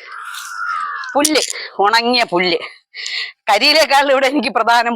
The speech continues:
പുല്ലാണ്. അത്രത്തോളം പുല്ലുണ്ട്. എന്നും രാവിലെ വൈകുന്നേരം ഇറങ്ങി വന്ന് ഒരു സ്റ്റെപ്പ് പുല്ല് പറിച്ചങ്ങ് മാറ്റും. ഇല്ലെങ്കി ഇവിടെയൊക്കെ കാട് കൊണ്ട് നിറഞ്ഞേനെ. മുമ്പൊക്കെ ഇവിടെയൊക്കെ കാടായിരുന്നു.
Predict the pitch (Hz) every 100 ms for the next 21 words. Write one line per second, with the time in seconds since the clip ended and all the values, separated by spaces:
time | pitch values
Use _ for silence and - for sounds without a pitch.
0 | 202 196 196 170 135 - - - - -
1 | 226 269 247 285 311 214 226 214 180 185
2 | 220 262 302 320 - - - - - -
3 | - - 220 214 254 269 277 - - 220
4 | 202 233 247 254 202 220 214 202 214 -
5 | _ - - - - 208 190 - 196 -
6 | 196 - 202 208 208 - - - - 170
7 | - 165 160 135 135 - - _ - -
8 | - - 185 180 208 277 285 285 302 302
9 | 262 269 285 302 311 254 240 233 202 185
10 | 180 190 220 311 311 294 302 302 247 220
11 | 254 320 160 151 156